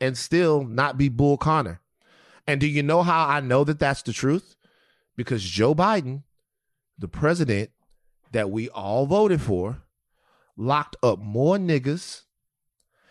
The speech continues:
and said more racist shit than almost any other person. Like, he has locked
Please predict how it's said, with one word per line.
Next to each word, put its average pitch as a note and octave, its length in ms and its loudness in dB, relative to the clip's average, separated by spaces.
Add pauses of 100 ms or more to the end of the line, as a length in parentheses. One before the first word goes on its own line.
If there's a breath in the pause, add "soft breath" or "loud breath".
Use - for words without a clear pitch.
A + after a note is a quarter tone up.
(300 soft breath)
and B2 220 0
said B2 520 4
more F#3 600 4
racist F3+ 800 0
shit - 520 -2 (1300)
than D3+ 380 0
almost F#3+ 560 2 (160)
any A3 460 0
other E3+ 260 2
person. A#2 540 -2 (720 soft breath)
Like, B2+ 240 0
he F#3+ 200 0
has D3 200 4
locked D#3+ 420 0